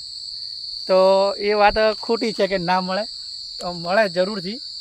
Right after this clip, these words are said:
કારણ કે આપણી મહેનત ઉપર ડિપેન્ડ કરતું હોય છે. પછી ઘણીવાર આપણે ખેતરમાંથી વાઈને જતા રહીએ છીએ અને દેખવા પછી અઠવાડિયે બે અઠવાડિયે આવીએ તો પછી કશું ભાળતા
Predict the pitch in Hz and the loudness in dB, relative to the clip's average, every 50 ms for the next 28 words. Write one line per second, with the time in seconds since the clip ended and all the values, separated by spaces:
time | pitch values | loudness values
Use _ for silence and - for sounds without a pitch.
0 | - - - 175 165 170 190 180 170 160 - - 214 220 208 180 165 175 190 185 | -12 -8 -4 -4 -4 -2 0 0 0 -2 -2 -2 -2 -2 0 0 -2 -2 -4 -6
1 | 208 220 330 185 175 175 180 190 175 170 160 165 156 143 160 147 135 135 131 - | -8 -10 -10 -8 -8 -8 -6 -6 -6 -4 -4 -6 -6 -6 -8 -10 -10 -12 -12 -12
2 | - - - - - - - - - - - - - 190 - - 185 180 165 165 | -14 -14 -14 -14 -14 -14 -14 -14 -14 -14 -14 -12 -12 -12 -10 -10 -10 -8 -6 -6
3 | 170 180 185 185 185 185 190 180 - - 196 196 185 - 185 180 190 185 185 165 | -6 -4 -2 -2 -2 0 0 -2 -4 -6 -10 -10 -10 -10 -10 -8 -6 -6 -6 -4
4 | 180 180 180 185 180 170 165 170 180 185 180 190 - - 226 214 202 185 160 165 | -4 -6 -6 -6 -4 -2 0 0 0 -2 -4 -8 -4 0 0 0 0 0 -4 -6
5 | 156 - - 170 190 - - - - - - - - - - - - - - - | -6 -6 -6 -8 -8 -8 -12 -14 -14 -14 -14 -14 -14 -14 -14 -14 -14 -12 -8 -8
6 | 175 175 180 175 175 175 - - 180 175 170 170 - 190 175 165 160 170 180 170 | -6 -6 -6 -6 -6 -6 -2 2 2 2 2 0 -2 -2 -2 -2 0 0 0 0
7 | 175 170 175 170 165 175 175 170 175 175 180 180 170 135 123 - - - - - | 0 0 -2 -4 -2 -2 -2 0 0 0 -2 -2 -6 -8 -8 -12 -14 -14 -12 -12
8 | - - - - - - - - - - - - - - - 185 180 190 175 175 | -14 -14 -14 -14 -14 -14 -14 -14 -14 -14 -14 -14 -12 -10 -8 -8 -6 -6 -6 -6
9 | 185 - - 165 - - 185 151 156 143 139 - 170 156 151 156 156 151 | -6 -6 -6 -6 -4 -4 -2 0 0 0 0 -2 -4 -2 -2 -2 -4 -6